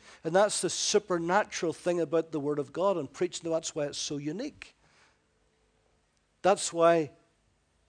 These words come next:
it's a gift of God. Can't be anything else, 'cause it's like nothing else.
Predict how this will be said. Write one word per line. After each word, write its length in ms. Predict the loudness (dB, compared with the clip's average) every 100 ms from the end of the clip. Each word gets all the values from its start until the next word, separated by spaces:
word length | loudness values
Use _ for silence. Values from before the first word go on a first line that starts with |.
| _
it's 160 | -8 -6
a 40 |
gift 340 | -4 -6 -4
of 160 | -8 -6
God. 440 | -6 -6 -8 -12 -20 _ _
Can't 260 | -4 -2 -2
be 100 | -2
anything 380 | -2 -6 -10
else, 440 | -10 -12 -14 -18 -20 _ _ _ -8
'cause 160 | -6 -4
it's 160 | -6
like 140 | -6 -4
nothing 360 | -6 -6 -8
else. 360 | -10 -12 -20